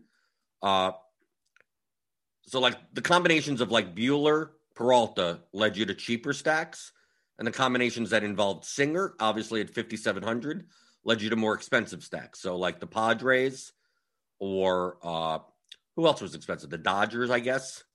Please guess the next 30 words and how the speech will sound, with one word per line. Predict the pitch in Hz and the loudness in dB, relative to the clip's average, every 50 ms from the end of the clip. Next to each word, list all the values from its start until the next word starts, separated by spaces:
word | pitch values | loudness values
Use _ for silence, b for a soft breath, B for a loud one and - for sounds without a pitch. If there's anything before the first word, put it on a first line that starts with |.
| _ _ _ _ _ _ _ _ _ _ _ _ _ _ _ _ _ _ _ | _ _ _ _ _ _ _ _ _ _ _ _ _ _ _ _ _ _ _
But | - 123 120 - | 2 2 2 2
there | 151 143 | 2 2
were | 143 143 143 147 | 4 6 6 6
enough | 151 147 160 160 123 107 | 6 4 2 2 0 0
value | 98 92 117 120 131 143 143 123 110 98 | 2 4 4 6 6 4 0 -2 -4 -4
bats | 85 101 95 87 85 - - 104 | -2 -2 -2 -2 -4 -8 -6 -4
yesterday | 104 107 107 - - 131 127 135 139 147 147 | -4 -4 -4 -2 -4 0 4 4 4 4 4
that, | 135 - 110 104 101 - - | 2 0 0 -2 -2 -4 -8
I | 101 | -8
mean, | 101 101 101 101 98 98 98 - _ | -6 -4 -4 -4 -6 -6 -10 -12 _
you | - 110 | -12 -10
could | 107 - 127 113 | -8 -4 -4 -4
have | 90 - | -4 -4
played | - 110 110 107 98 90 85 - - _ _ _ _ _ _ _ _ _ _ _ _ - | -2 2 2 2 2 2 -2 -6 -10 _ _ _ _ _ _ _ _ _ _ _ _ -8
two | - 123 113 107 | -4 -2 -2 0
nine | 107 104 104 104 107 107 110 110 107 101 | 0 2 4 4 4 4 4 2 -2 -4
K | - - 117 110 104 98 95 92 90 90 | -2 0 0 0 2 0 -2 -4 -6 -4
level | 87 101 101 90 92 87 82 | -2 0 0 0 -2 -4 -6
pitchers | 85 107 107 90 - - 85 69 67 69 - - - _ _ _ _ _ _ | -4 -4 -4 -4 -6 -8 -12 -12 -14 -16 -20 -20 -20 _ _ _ _ _ _
and, | 92 92 95 92 87 87 87 82 | -6 -2 0 0 0 -2 -2 -2
uh, | 90 87 87 85 | -2 -2 -2 -2
and | 92 92 | -6 -8
still | - - 123 | -8 -10 -6
gotten, | 110 - 120 135 - 71 85 85 85 | -4 -2 -4 -4 -4 -8 -12 -12 -12
still | - - 101 | -12 -14 -4
gotten | 95 117 113 101 98 95 | -2 -2 -2 -2 -4 -8
a | 87 - - _ _ - - - | -10 -10 -14 _ _ -20 -10 -6
good | - 104 | -4 -2
enough | 104 101 92 | -2 -2 -2
stack. | - - - 92 - - - - | -4 -6 -6 -6 -6 -8 -12 -18